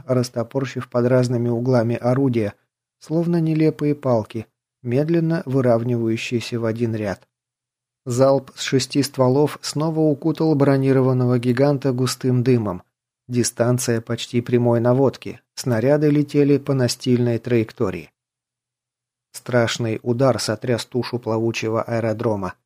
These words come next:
Судно завибрировало всеми переборками, перепонками, палубами, надстройками, пустив от бортов заметную рябь. Залп главного калибра, а эти, как оказалось, четырехсот шестидесятимиллиметровые снаряды,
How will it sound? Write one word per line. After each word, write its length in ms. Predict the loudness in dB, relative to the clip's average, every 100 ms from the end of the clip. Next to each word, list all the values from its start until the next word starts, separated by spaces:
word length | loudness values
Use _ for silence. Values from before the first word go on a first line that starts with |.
| _ _ _ _
Судно 440 | -4 0 2 2
завибрировало 800 | 2 2 0 2 2 4 2 2
всеми 340 | 0 -2 0 0
переборками, 760 | 2 2 4 2 2 0 0
перепонками, 880 | 0 0 0 0 0 0 0 0 0 -4 _ _ -4
палубами, 640 | 2 2 2 2 2 0 -2
надстройками, 960 | -6 -6 -4 -4 0 0 0 -2 -4 -6 _ _ _ -4
пустив 480 | -4 -2 0 0
от 160 | 2 0
бортов 540 | 0 -4 -2 -2 -2 -4
заметную 720 | -2 0 2 0 -2 -4 -2
рябь. 300 | -2 -2 -6 _ _ _ _ _ _ _
Залп 460 | -8 -2 2 0 -2
главного 540 | -2 2 2 2 0 -2
калибра, 600 | 0 0 2 0 -4 -8 _ _
а 120 | 0
эти, 260 | 0 2 -2
как 240 | -4 -4
оказалось, 640 | -4 -4 2 2 2 -2 _
четырехсот 580 | -8 0 0 2 0 -2
шестидесятимиллиметровые 1300 | -2 -6 -4 -2 -2 -2 -2 0 0 0 0 0 -2
снаряды, 640 | -2 0 2 2 0